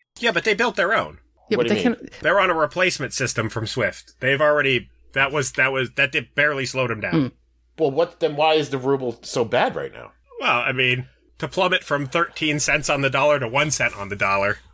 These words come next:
Speaker 2: It's a big change.
Speaker 1: Uh,
Speaker 2: Mm.
Speaker 1: right. All I'm saying is they were, they, they were kicked off of swift. However, there is a different protocol that, that they and, uh,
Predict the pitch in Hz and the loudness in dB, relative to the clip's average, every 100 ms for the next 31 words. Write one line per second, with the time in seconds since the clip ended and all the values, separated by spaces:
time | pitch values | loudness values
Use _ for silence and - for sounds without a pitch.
0 | - - - 440 - 269 - 254 277 - | -20 -20 -4 -2 0 0 2 0 -2 -4
1 | - 131 104 92 - 151 190 - - - | -6 -2 2 2 0 0 0 -2 -14 -20
2 | - - 294 117 - _ 214 247 240 196 | -20 -6 -2 -2 -6 _ 0 2 2 0
3 | - 151 143 127 139 127 - _ - 151 | 0 0 0 0 0 -2 -10 _ 0 0
4 | 147 175 202 185 120 127 127 123 143 135 | 2 0 0 0 -2 0 0 0 0 2
5 | 156 170 - - 180 - 160 160 165 139 | 2 2 -4 -4 -4 -2 -2 -2 -2 -6
6 | - - 160 117 - - _ - 151 151 | -6 0 0 0 -6 -20 _ -6 -2 2
7 | 143 147 131 135 131 131 127 175 - 131 | 2 0 2 2 2 0 0 -2 0 -2
8 | - - 131 117 - 120 104 104 - _ | -2 -2 0 0 -2 2 2 2 -2 _
9 | _ _ 127 120 - 131 120 - 123 117 | _ _ -4 -4 -6 -2 -2 -2 -6 0
10 | 131 139 147 101 110 120 117 107 107 107 | 2 2 0 0 -2 -2 0 2 4 2
11 | 104 | 0